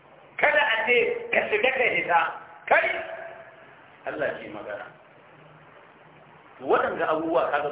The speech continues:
suna daga cikin abin da ka halaka ƙasa. Na ka tilaji saboda kana da ƙarfi ka je ka shiga ka ga jami'an tsaro. Ai, ai, kaza. Ai, wane namu na. Kada a taba shi.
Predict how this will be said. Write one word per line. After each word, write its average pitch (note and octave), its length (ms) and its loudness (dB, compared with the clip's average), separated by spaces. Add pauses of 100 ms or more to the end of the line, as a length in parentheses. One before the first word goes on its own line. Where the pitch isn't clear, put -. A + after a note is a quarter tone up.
suna E3 240 -6
daga B2+ 160 -6
cikin D3 220 -6
abin C3+ 300 -6
da B2+ 80 -4
ka - 100 -10
halaka D#3+ 380 4
ƙasa. - 340 -4 (800)
Na F3+ 200 2 (220)
ka C4 80 2 (120)
tilaji G#3 600 -4 (180)
saboda D3+ 380 -4
kana D3 200 0
da C3 60 -2
ƙarfi C3+ 380 -6
ka C3 60 -8
je C#3 180 -10
ka C#3 100 -10
shiga B2 280 -12
ka B2+ 60 -6
ga C#3+ 120 0
jami'an D3 500 -2
tsaro. A#2+ 300 -4 (180)
Ai, - 140 0 (120)
ai, D3+ 100 0
kaza. C3+ 200 0
Ai, C3+ 140 2
wane D4+ 360 4
namu A3 260 2
na. - 240 -6 (400)
Kada F3 180 2
a C#3 180 0
taba C3 280 0
shi. - 280 -14